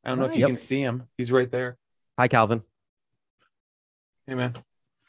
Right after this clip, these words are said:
Speaker 2: I gotta see it. I got the Color Rush Detroit line. I'm more Detroit than you are at this point. What the hell's going on, man?
Speaker 1: You've got one mini helmet, all right?
Speaker 2: That
Speaker 1: I've got,
Speaker 2: shit's
Speaker 1: <laughs>
Speaker 2: collector's
Speaker 1: I've got
Speaker 2: piece.
Speaker 1: Dad Bob San-, I've got Dad, Dad Bob, Dad Bod Sanders up there.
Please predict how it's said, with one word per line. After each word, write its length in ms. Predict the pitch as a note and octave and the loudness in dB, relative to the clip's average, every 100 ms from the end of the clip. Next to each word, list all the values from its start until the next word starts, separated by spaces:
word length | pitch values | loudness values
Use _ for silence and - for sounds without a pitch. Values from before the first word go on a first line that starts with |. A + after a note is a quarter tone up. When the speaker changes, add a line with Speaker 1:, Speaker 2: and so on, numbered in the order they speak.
| _ | _
Speaker 2:
I 60 | - | -12
gotta 140 | F#3 D#3 | -10 -6
see 140 | E3 | -4
it. 80 | F#3+ | 0
I 120 | F3 B3+ | 4 6
got 140 | D#4+ | 6
the 60 | A3+ | 6
Color 340 | - E3+ D3+ | 8 10 10
Rush 280 | C#3+ C#3 - | 10 8 6
Detroit 400 | C3+ - D3+ C3 | 0 4 6 6
line. 240 | C3 C3 | 6 4
I'm 140 | F#3+ D#4+ | 2 6
more 220 | C4 G#3+ | 8 8
Detroit 460 | E3+ - G3+ A3 G#3+ | 8 6 6 6 4
than 140 | B3 | 2
you 220 | C#4+ F4 | 6 10
are 140 | C4+ E3+ | 10 10
at 120 | C3+ | 8
this 180 | D3 - | 4 4
point. 300 | - A2+ A#2 | 0 0 2
What 100 | A3 | 2
the 60 | |
hell's 160 | C4+ C4+ | 2 2
going 260 | C4+ C#4 | 0 2
on, 260 | D#4+ D#4 A3 | 4 2 0
man? 200 | E3+ - - _ - - | -4 -10 -18 _ -12 4
Speaker 1:
You've 200 | G3+ B3+ | 6 8
got 220 | A#3+ D#3+ | 8 6
one 420 | B2+ D3 D#3 C3 | 6 8 8 6
mini 260 | B2+ B2 A#2 | 4 2 2
helmet, 360 | G#2+ G2+ F#2+ | 0 0 0
all 120 | F#2+ G#2 | 2 4
right? 260 | A2+ A#2 | 6 6
Speaker 2:
That 100 | - D#4+ | 8 8
Speaker 1:
I've 60 | |
got, 160 | F#3 F3+ | 10 10
Speaker 2:
shit's 300 | E4 D#4 - | 10 8 8
Speaker 1:
<laughs> 20 | |
Speaker 2:
collector's 560 | - D#4 D4+ D#4+ D#4+ - | 10 10 10 10 10 10
Speaker 1:
I've 200 | D#4 C#4+ | 10 12
got 180 | A3+ G#3+ | 12 12
Speaker 2:
piece. 260 | D4 B3+ | 12 12
Speaker 1:
Dad 340 | F3+ F3 F#3+ E3 | 10 10 6 6
Bob 420 | F3 E3+ D#3+ D3 | 6 6 6 2
San-, 380 | - - D3+ D3+ | -8 -2 -2 0
I've 200 | D3+ D#3+ | 0 2
got 240 | E3+ C#3+ - - A#2 | 2 2 -2 -14 -4
Dad, 320 | A#2+ A2+ A2 B2+ | -2 -2 -4 0
Dad 400 | D3 G3 A#3+ C#3 | 6 8 8 6
Bob, 360 | F3 E3 D3 B2 D3 - C3 A#2+ | 6 8 4 -2 -4 -4 -8 4
Dad 420 | F3+ B3 C#4 G3+ | 8 10 10 8
Bod 340 | F#3 G#3 G3 D3+ | 10 10 10 6
Sanders 640 | - G#3 A#3 - E3+ C3 | 4 4 6 4 4 4
up 180 | C#3 A#2+ | 2 2
there. 340 | G#2 - A2+ | -2 -2 -2